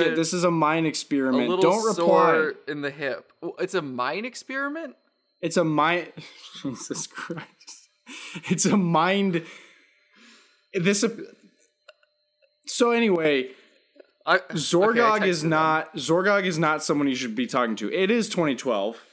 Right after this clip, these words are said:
Speaker 2: We can talk about, we can keep talking about this later. Uh,
Speaker 1: Okay.
Speaker 2: Zorgog is not someone you should be talking to.
Speaker 1: Wait,
Speaker 2: Uh,
Speaker 1: why? What's wrong
Speaker 2: 'cause
Speaker 1: with him?
Speaker 2: he's, he's a pr-, he's a problem. He's not good for you. He's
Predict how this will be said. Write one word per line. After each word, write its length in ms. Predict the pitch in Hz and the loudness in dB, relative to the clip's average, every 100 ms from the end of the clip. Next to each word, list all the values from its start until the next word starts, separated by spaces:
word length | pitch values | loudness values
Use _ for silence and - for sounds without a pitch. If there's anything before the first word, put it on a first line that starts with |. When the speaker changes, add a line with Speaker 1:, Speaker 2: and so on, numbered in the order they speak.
| _ - | _ -6
Speaker 2:
We 100 | 151 | -2
can 220 | 180 165 | 0 0
talk 240 | 185 180 | 0 2
about, 280 | 180 165 156 | 2 2 0
we 120 | 160 | -2
can 100 | 170 | -2
keep 240 | 165 214 208 | -2 -2 0
talking 280 | 180 170 | 0 0
about 220 | 160 147 135 | 0 0 0
this 320 | 127 - - | -2 -4 -4
later. 480 | 139 135 113 107 - - | 0 2 2 -2 -4 -2
Uh, 340 | 131 131 127 156 | 0 2 0 -2
Speaker 1:
Okay. 160 | 135 | -2
Speaker 2:
Zorgog 320 | 156 196 185 165 | 0 2 2 0
is 120 | 139 | 0
not 240 | 139 143 | 0 0
someone 240 | - 143 131 | 0 0 0
you 80 | |
should 140 | 120 113 | -2 -4
be 100 | 110 | -4
talking 440 | 123 113 113 110 | 0 0 0 -4
to. 340 | - 113 107 107 - - | -4 -4 -4 -6 -12 -2
Speaker 1:
Wait, 340 | 202 392 269 | 0 2 2
Speaker 2:
Uh, 60 | 370 | 4
Speaker 1:
why? 520 | 175 226 196 123 127 - _ _ _ | 8 8 8 2 -8 -12 _ _ _
What's 220 | 185 202 | -6 -2
wrong 100 | 196 214 | 4 4
Speaker 2:
'cause 160 | 165 160 | 4 0
Speaker 1:
with 80 | 151 | -2
him? 80 | 170 | 0
Speaker 2:
he's, 400 | 180 165 143 - _ _ _ _ _ | 2 0 -4 -10 _ _ _ _ _
he's 180 | - 170 | -2 0
a 80 | 165 | 0
pr-, 200 | 165 185 | 0 -2
he's 180 | 160 147 | 0 0
a 60 | |
problem. 840 | 139 - 151 160 165 175 180 175 - - | -2 2 2 4 2 2 0 -4 -8 -14
He's 280 | 143 135 | -8 -2
not 220 | 143 147 143 | 0 0 0
good 220 | 135 131 | -2 0
for 220 | 143 131 | 0 2
you. 320 | 123 123 120 120 - - 113 _ | 2 0 -2 -8 -20 -20 -20 _
He's 360 | - 120 110 | -4 -2 -2